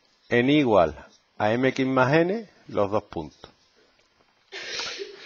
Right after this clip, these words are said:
Esto sería X cero y cero, X uno y uno. I cero, cuatro, igual a M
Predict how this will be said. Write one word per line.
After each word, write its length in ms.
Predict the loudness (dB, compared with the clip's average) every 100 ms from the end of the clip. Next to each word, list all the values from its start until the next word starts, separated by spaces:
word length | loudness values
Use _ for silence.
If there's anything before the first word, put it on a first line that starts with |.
| -20 -20
Esto 180 | -14 -6
sería 340 | -2 0 0 -4 _ _ _
X 320 | -10 -6 -6 -4
cero 300 | -2 -2 -2
y 40 |
cero, 440 | -2 0 0 0 -4 _ _ _ _ _ _ _ _ _ _ _ _ _ _ -8
X 280 | -6 -4 -2
uno 360 | -4 -4 -8 -12 -20 _ -10
y 140 | -6
uno. 240 | -6 -8 -16 _ _ _ _ _ _ _ _ _ _ _ _ _ _ _
I 200 | 2 2
cero, 480 | 2 0 0 -2 -10 -20 _ _ _
cuatro, 420 | 0 2 2 -6 -20 _ _ _
igual 360 | -4 2 4
a 120 | 4 4
M 200 | -2